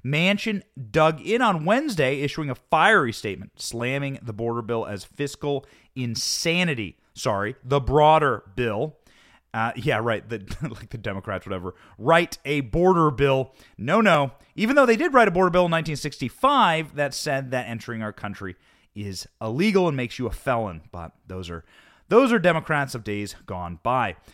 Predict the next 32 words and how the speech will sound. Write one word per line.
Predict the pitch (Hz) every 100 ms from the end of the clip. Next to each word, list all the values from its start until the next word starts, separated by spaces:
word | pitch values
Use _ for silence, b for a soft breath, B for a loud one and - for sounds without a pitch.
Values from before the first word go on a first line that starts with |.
| b
Biden | - 226 226
also | 233 220 202
needs | 190 160
lawmakers | 143 175 254 208 175 170
to | -
lift | 127 135 254 -
the | -
debt | 127 139 202
ceiling | - - 120 113 117
before | - 117 135 120
mid-October | 120 123 110 - 196 180
to | -
avoid | 123 101 104 104
the |
U | 98 95 98
S | 95
defaulting | 95 90 - 147 196 151 90
on | 101 95
its | -
debt. | 98 127 135 - _ b b b -
Government | 214 254 208
funding | 226 233 226 214
is | 180 175 -
also | 190 214 214
set | - 208 -
to | 175
expire | - - 202 240 226
on | 156 143
Thursday, | 135 - 220 302 339 202 135 123 151 b b b
with | - 165
the |
Senate | 165 185 185 -